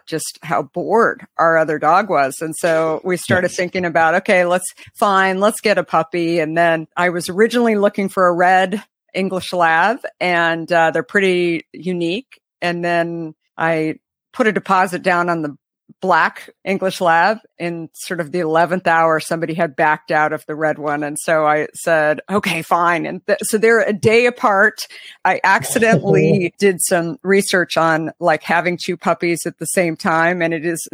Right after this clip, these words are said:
Speaker 1: not suggested by anyone. <laughs> So
Speaker 2: <laughs>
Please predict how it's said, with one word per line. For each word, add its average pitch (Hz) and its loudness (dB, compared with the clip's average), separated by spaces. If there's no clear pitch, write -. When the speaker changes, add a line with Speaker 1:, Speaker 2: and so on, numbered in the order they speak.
Speaker 1:
not 180 0
suggested 185 -2
by 170 2
anyone. 175 -2
<laughs> - 0
So 247 2
Speaker 2:
<laughs> - -